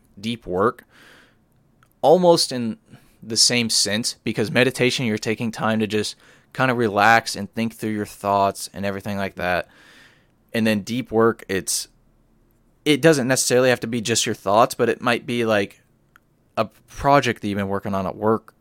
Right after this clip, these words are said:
or something like that. Like, thinking about it more critically than you would have just reading through, like,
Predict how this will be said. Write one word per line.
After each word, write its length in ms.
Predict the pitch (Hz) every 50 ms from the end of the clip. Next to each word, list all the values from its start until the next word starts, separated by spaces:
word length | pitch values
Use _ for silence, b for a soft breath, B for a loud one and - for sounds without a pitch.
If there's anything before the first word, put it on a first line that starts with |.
| _
or 440 | - 101 98 95 90 85 82 - - _ _
something 340 | - - - 110 101 98 95
like 180 | 90 90 90 -
that. 280 | - 90 82 69 - -
Like, 240 | - 95 98 - B B B B B B B B _
thinking 400 | - 170 175 170 - 156 151 147
about 280 | 131 107 117 120 120 117
it 180 | 104 - - _ _ _
more 280 | - 98 110 110 113
critically 600 | 107 - - - 107 113 123 123 - - 151 147
than 220 | 139 117 110 107 107
you 120 | 107 107
would 160 | 104 107 113
have 120 | 110 107 101
just 380 | 90 107 107 101 - - - b b b b b b b b _
reading 520 | - - - 107 107 113 120 113 113 107
through, 360 | 101 - - 107 107 104 101 101
like, 340 | 101 98 92 90 - -